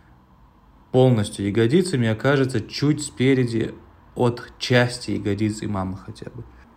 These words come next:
Итак, следующее условие — это знание о переходах имама от одного рукна к другому.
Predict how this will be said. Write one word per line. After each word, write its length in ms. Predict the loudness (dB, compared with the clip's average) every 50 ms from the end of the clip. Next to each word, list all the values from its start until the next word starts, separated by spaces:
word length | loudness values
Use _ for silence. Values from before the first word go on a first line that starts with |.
| -20 -20 -20 -20 -12 -8
Итак, 300 | -6 -2 2 2 2 2
следующее 580 | 0 2 2 4 4 4 2 0 0 0 2 2
условие — 720 | 2 0 -2 0 2 4 4 6 6 4 4 2 0 -2 -8 -18 -20 -20 -20 -20 -20 -20 -20 -20 -12 -6
это 280 | -4 -2 0 0 0 -2 -4 -10
знание 560 | -8 -6 -2 2 4 4 4 4 4 2 2 2
о 80 | 0
переходах 760 | -2 0 0 0 0 0 0 2 2 2 2 2 0 -2 -4 -6 -4
имама 440 | -2 0 0 2 2 2 0 0
от 220 | -2 -4 -6 -4 -4
одного 580 | -4 -2 -2 -2 -2 -2 0 0 0 0 -2 -2
рукна 360 | -2 0 -2 -2 -2 -4 -6
к 80 | -4 -2
другому. 540 | -2 -2 0 0 0 0 0 -2 -4 -8